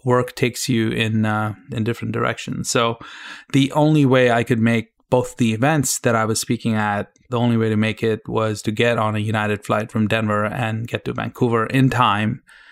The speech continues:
for the morning keynote at the, uh, Revenue Management Conference West, which I'm, which I'm gonna talk about a little bit later.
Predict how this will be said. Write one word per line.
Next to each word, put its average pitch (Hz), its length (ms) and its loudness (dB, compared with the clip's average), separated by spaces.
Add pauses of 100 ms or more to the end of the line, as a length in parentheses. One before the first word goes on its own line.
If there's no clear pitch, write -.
(280)
for - 140 -2
the 110 100 0
morning 113 380 4
keynote 113 680 2
at 127 300 -6
the, 107 480 -2
uh, 120 240 -2
Revenue 117 440 2
Management 107 500 0
Conference 120 440 -2
West, - 300 -4
which 135 160 -8
I'm, 127 240 -6
which 131 160 -6
I'm 113 120 0
gonna 107 140 -2
talk 110 260 -2
about - 260 -4
a - 20 -6
little 120 160 -2
bit - 140 -6
later. 117 340 -2